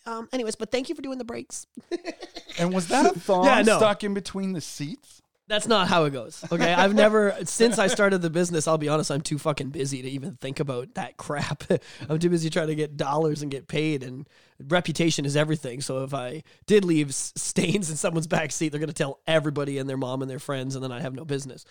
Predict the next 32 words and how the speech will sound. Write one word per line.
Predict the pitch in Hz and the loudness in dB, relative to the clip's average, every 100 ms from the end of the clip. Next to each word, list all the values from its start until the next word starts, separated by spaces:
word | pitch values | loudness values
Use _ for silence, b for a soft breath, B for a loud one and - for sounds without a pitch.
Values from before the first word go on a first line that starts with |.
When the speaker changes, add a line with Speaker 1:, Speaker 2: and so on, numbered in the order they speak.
| b b b - | b b b 2
Speaker 1:
But | 226 | 6
I | 202 | 6
mean, | 254 254 | 6 4
like, | 208 170 | 6 4
when | 156 | 4
I | 170 | 4
worked | 214 220 | 4 2
at | - 131 | -2 -4
dealers, | 139 156 185 190 196 190 - b b | 2 4 4 2 0 -4 -10 b b
when | 151 | -2
I | 151 147 | 0 2
worked | 147 139 135 - - | 2 0 -2 -12 -6
at | 139 135 127 - - | -2 -2 -4 -6 -4
Eastside | 156 - 131 | -2 -2 0
Mario's, | 165 180 165 160 156 | 2 4 6 6 6
when | 143 | 4
I | 135 | -2
did | 139 143 | 0 -2
security, | - 147 - - 156 151 151 143 143 139 | -2 -6 -4 0 2 4 2 2 0 0
when | 135 | -2
I | 135 | -4
worked | 139 - | -6 -8
for, | - 151 | -12 -8
in | 143 | -6
security | - 127 151 143 131 | -6 -8 -6 -6 -6
buildings, | 160 156 156 151 151 147 147 139 - b b b | -4 0 0 0 -2 -2 -6 -8 -14 b b b
when | 147 156 | -2 -2
I | 190 | -2
worked | 165 143 143 | -2 -2 -4
at | 127 | -4
Minix, | 147 175 190 180 170 165 170 - - - - - b b b b _ 190 | 0 4 6 6 6 6 4 0 -8 -6 -8 -14 b b b b _ 0
uh, | 165 151 135 196 | 2 0 -2 -4